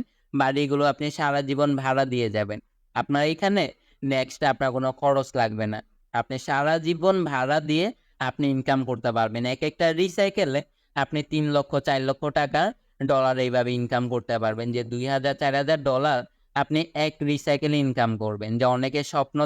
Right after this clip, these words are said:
থাকে যে আমার চারশো ডলার কবে হবে, পাঁচশো ডলার। আপনি সময় দেন, আপনি সময় দেওয়ার মতো দিলে আপনি ইনশাল্লাহ একদিনে কিন্তু এক রিসাইকেলে আপনি ইনকাম করতে পারবেন চার লক্ষ, পাঁচ লক্ষ টাকা ডলার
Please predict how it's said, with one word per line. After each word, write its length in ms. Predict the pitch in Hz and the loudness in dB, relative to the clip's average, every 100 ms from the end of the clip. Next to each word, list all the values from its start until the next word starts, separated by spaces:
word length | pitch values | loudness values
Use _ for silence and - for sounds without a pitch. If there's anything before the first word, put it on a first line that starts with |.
| 151 | 0
থাকে 200 | 131 127 | -2 -2
যে 60 | 123 123 | 0 0
আমার 140 | 127 | 0
চারশো 300 | 131 123 - 127 | 0 -2 -2 0
ডলার 200 | 127 127 131 | 2 0 0
কবে 180 | 123 123 | -2 0
হবে, 140 | 123 123 | 0 0
পাঁচশো 240 | 127 - 127 | 0 -2 -2
ডলার। 200 | 127 135 156 | 0 0 0
আপনি 200 | - 190 196 _ _ - 180 | 0 0 -2 _ _ -6 0
সময় 340 | 165 170 165 123 | 2 2 2 0
দেন, 120 | 110 - 120 | -6 -8 -6
আপনি 160 | 120 127 143 | -6 -4 -2
সময় 240 | 131 139 147 143 | 0 2 2 2
দেওয়ার 240 | 139 151 160 | 0 0 0
মতো 160 | 165 170 | 0 -2
দিলে 200 | 160 170 247 _ _ - | 0 0 -2 _ _ -6
আপনি 320 | 120 131 127 127 135 | -6 -4 -4 -4 -6
ইনশাল্লাহ 400 | 131 147 156 220 - - 165 | -4 -2 0 0 -2 -4 -4
একদিনে 400 | 165 180 208 226 202 | -2 -2 0 0 0
কিন্তু 280 | 175 170 247 - _ - 147 | -2 0 -2 -4 _ -4 -2
এক 80 | 151 151 | -2 -2
রিসাইকেলে 500 | 156 156 151 147 143 135 | -2 2 2 2 2 2
আপনি 140 | 135 131 | 0 0
ইনকাম 220 | 127 127 123 | 2 0 2
করতে 200 | 120 113 113 | 0 -2 0
পারবেন 240 | 117 117 120 | 0 0 -2
চার 180 | 131 117 117 | 0 0 0
লক্ষ, 160 | 117 - 113 117 | -2 -2 -4 0
পাঁচ 160 | 117 - 123 | 0 -2 -6
লক্ষ 160 | 120 147 147 | -2 -2 0
টাকা 220 | 143 165 190 - _ _ 135 | 0 4 2 0 _ _ 0
ডলার 320 | 135 131 | 2 2